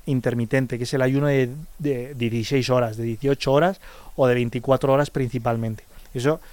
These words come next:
tres puntos que nos da el, el ayuno intermitente. El, la autofagia. Un súper sencillo para que lo entienda. Regeneramiento celular. Es decir, que tu cuerpo se regenera, por lo que prevés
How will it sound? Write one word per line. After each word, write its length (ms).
tres 200
puntos 280
que 100
nos 120
da 140
el, 100
el 120
ayuno 200
intermitente. 540
El, 160
la 60
autofagia. 500
Un 260
súper 360
sencillo 260
para 100
que 60
lo 60
entienda. 380
Regeneramiento 680
celular. 320
Es 180
decir, 140
que 160
tu 120
cuerpo 440
se 200
regenera, 400
por 180
lo 100
que 220
prevés 520